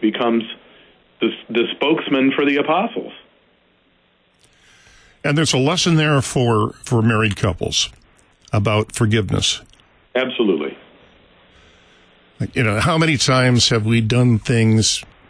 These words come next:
Speaker 2: either unintentionally or even intentionally? How many times have you said things to a, to a loved one that you meant to hurt? And, uh,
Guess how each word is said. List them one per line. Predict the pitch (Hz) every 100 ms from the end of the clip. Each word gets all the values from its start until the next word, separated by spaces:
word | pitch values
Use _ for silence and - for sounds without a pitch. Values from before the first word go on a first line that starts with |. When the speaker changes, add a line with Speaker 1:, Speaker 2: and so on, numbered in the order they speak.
| _ -
Speaker 2:
either | - 123 123 123
unintentionally | 117 113 104 123 117 - 131
or | 156 190
even | - 262 269
intentionally? | 220 - 190 202 - 98
How | 80 156
many | 170 156
times | - 135 139 123
have | 110
you | 110
said | - - 135 117
things | - 113 101 95
to | - 110 95
a, | 104 - - -
to | - -
a | 101
loved | 110 110 110 -
one | 107 95
that | 95 -
you | 117 113
meant | 110 143 165 -
to | 95
hurt? | - 120 117 - - - _ _ _ _ _ _ _ _ - - - _ _ _ _ _ _ _ -
And, | 120 107 104
uh, | 101 90 73 - -